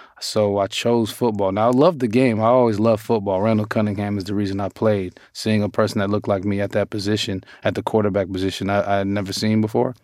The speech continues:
You know what I mean? So I aspired to play in the N F L, but it was more of a rebellious sort of, uh, quest of independence than it was to actually live out my dream, which was, uh, which I was burying, which was acting.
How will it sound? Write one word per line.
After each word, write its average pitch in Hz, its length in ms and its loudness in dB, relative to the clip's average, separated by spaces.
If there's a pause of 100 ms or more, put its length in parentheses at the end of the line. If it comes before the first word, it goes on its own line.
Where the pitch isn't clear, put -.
(380)
You 107 100 0
know 104 80 4
what 107 100 4
I 107 60 4
mean? 113 180 4
So 107 340 4 (420)
I 104 140 2
aspired 110 540 2
to 107 140 -6
play 113 280 0
in 104 80 2
the 107 140 0
N 104 120 0
F 101 180 -6
L, 113 320 2 (300)
but 110 160 2
it 120 40 4
was 110 180 2
more 127 160 6
of 107 100 2
a 110 100 2
rebellious 107 640 2
sort - 400 0
of, 98 220 -2
uh, 98 400 2
quest - 380 0
of 98 120 -4
independence 95 720 -2
than 104 220 -2
it 95 100 -4
was 98 380 -2
to - 180 -6
actually 98 460 -4
live 95 220 -2
out 92 140 2
my 92 180 -2
dream, 92 440 -4 (420)
which - 200 -6
was, 92 440 -2
uh, 92 340 2 (160)
which 107 200 -4
I 95 60 4
was 95 160 0
burying, 98 420 4
which 95 160 -4
was 95 120 -2
acting. 87 440 -4